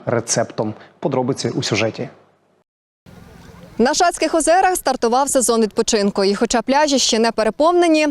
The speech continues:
Speaker 2: тут все ж таки чекають близько ста тисяч відпочивальників. Кажуть у селищній раді, що це зможе наповнити місцевий бюджет. Зазначимо, що в зв'язку із безпековою ситуацією п'ять озер навколо Світязя нині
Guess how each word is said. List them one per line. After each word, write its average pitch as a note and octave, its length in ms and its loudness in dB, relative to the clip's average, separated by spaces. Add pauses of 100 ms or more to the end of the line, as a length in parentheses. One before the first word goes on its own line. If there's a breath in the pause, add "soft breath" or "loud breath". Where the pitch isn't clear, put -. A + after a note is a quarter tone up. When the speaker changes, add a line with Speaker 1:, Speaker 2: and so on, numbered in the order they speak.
(120)
Speaker 2:
тут B3 140 2
все - 180 0
ж - 80 -6
таки C#4 180 -2
чекають C4 420 0
близько A#3+ 360 0
ста B3 300 -2
тисяч B3+ 420 -2
відпочивальників. A3 840 0 (340 loud breath)
Кажуть A#3 360 0
у G#3 60 2
селищній G#3 380 0
раді, C#4+ 340 0
що - 160 -2
це F#3 140 0
зможе A#3 340 2
наповнити A#3+ 540 0
місцевий G3 480 0
бюджет. F#3+ 400 0 (360 loud breath)
Зазначимо, D#4+ 560 2
що D4 160 -2
в C4 40 -4
зв'язку C#4 360 2
із G3 100 0
безпековою A#3+ 500 0
ситуацією C#4 680 0
п'ять C#4 420 0
озер G#3 380 2 (140)
навколо G#3 560 0
Світязя A#3 580 0
нині C4+ 340 2